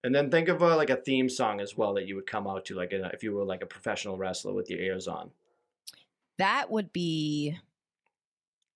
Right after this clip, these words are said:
Speaker 2: Survival by Eminem.
Speaker 1: Oh, okay.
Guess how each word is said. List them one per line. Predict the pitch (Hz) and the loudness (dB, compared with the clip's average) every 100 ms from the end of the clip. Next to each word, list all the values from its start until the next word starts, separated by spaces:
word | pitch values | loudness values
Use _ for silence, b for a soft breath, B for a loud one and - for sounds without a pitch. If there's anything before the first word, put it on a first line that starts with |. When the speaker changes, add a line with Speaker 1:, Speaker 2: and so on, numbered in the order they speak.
| _ _ _ _ _ _ _ _ _ _ _ _ | _ _ _ _ _ _ _ _ _ _ _ _
Speaker 2:
Survival | - - 160 147 139 143 175 226 302 403 _ _ _ _ _ _ _ _ _ - | -4 -2 0 0 0 0 0 0 0 -2 _ _ _ _ _ _ _ _ _ -4
by | 165 | -2
Eminem. | 147 156 175 127 113 190 - _ _ _ _ _ _ _ 101 | 0 -2 -2 -2 -2 -6 -8 _ _ _ _ _ _ _ -10
Speaker 1:
Oh, | 143 185 269 104 87 - 101 | -6 -6 -6 -6 -6 -8 -12
okay. | 143 - 113 | -8 -4 -4